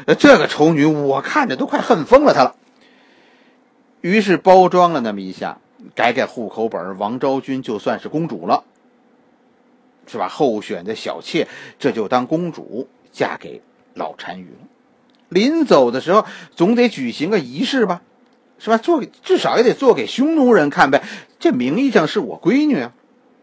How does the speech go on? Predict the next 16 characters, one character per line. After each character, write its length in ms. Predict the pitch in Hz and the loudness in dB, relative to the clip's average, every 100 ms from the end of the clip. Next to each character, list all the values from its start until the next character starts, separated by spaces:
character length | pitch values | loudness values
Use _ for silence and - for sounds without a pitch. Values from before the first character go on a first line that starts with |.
| _ _ _ _ _ - | _ _ _ _ _ -20
汉 600 | - - 285 233 151 117 | -18 2 6 8 6 2
元 300 | 117 131 170 | 0 0 -4
帝 240 | 175 110 - | -8 -10 -2
这 360 | 311 262 110 | 2 4 2
才 300 | 85 - 101 | -6 -8 -8
看 420 | 120 - 156 107 87 | -8 0 0 0 -6
见 200 | 87 78 76 | -16 -18 -6
王 260 | 95 101 | -6 -6
昭 280 | 113 113 107 | -4 -4 -4
君， 240 | 104 104 - _ _ _ _ _ 120 | -8 -10 -12 _ _ _ _ _ _
我 260 | 147 147 101 | -4 -4 -6
的 120 | - | -14
天 240 | - 104 - | -12 -12 -12
哪！ 100 | - | -14
天 420 | - 196 190 190 | -4 2 2 2
下 180 | - | -4